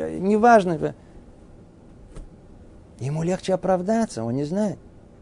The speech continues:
Из-за недостатка разумения. Ведь Творец взыскивает с людей по их разумению". О, вот это правило. Творец взыскивает с людей по их разумению. Чем больше человек понимает,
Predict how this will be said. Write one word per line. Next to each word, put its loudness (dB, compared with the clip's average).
Из-за 2
недостатка 4
разумения. 0
Ведь 6
Творец 10
взыскивает 6
с -2
людей 8
по 2
их 4
разумению". 2
О, 4
вот -6
это 2
правило. -2
Творец 0
взыскивает -4
с -20
людей 0
по -6
их -4
разумению. -4
Чем 0
больше 2
человек 0
понимает, -4